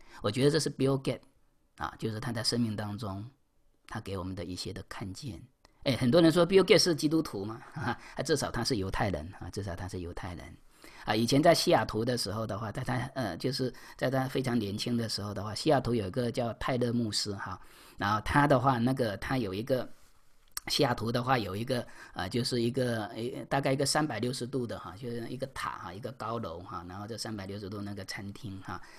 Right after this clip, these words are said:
啊，然后那个是一个西雅图全景哈，这个，这个，这，这没有老二啊，就是他是唯一的一个哈，就是这个是非常棒的。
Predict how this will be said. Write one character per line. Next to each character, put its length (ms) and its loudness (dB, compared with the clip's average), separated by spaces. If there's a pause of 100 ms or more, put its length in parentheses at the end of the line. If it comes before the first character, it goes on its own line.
(220)
啊， 240 -4
然 100 2
后 100 8
那 180 10
个 120 10
是 160 6
一 100 8
个 120 6
西 160 4
雅 100 4
图 140 -4
全 340 2
景 260 -2
哈， 200 -12
这 80 -8
个， 320 -4
这 120 -8
个， 200 -6
这， 180 -10
这 320 -8 (340)
没 220 6
有 80 10
老 200 8
二 120 2
啊， 100 -2
就 120 0
是 120 2
他 200 6
是 100 4
唯 160 4
一 100 10
的 120 4
一 120 -2
个 160 -8
哈， 200 -10
就 120 -6
是 180 -6
这 180 0
个 120 0 (220)
是 100 -2
非 140 -2
常 160 -4
棒 300 -2
的。 80 -10